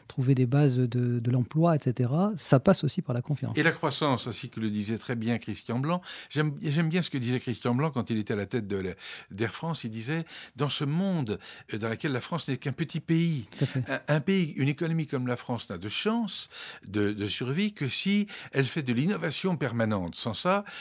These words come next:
Speaker 2: euh, elle aura forcément le destin, euh, social des pays à bas salaire, hein. Un pays, ça peut mourir. Mais l'innovation permanente, dans l'éducation, faut éduquer autrement, faut,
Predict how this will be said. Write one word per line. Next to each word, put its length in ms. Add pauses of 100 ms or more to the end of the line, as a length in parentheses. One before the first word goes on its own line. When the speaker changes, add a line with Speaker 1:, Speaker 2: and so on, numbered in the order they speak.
(260)
Speaker 2:
euh, 240
elle 160
aura 140
forcément 460
le 140
destin, 540 (340)
euh, 640
social 540
des 100
pays 320
à 60
bas 100
salaire, 360 (220)
hein. 180 (480)
Un 80
pays, 180
ça 140
peut 100
mourir. 480 (340)
Mais 280
l'innovation 580
permanente, 680 (160)
dans 160
l'éducation, 720
faut 160
éduquer 340
autrement, 560
faut, 240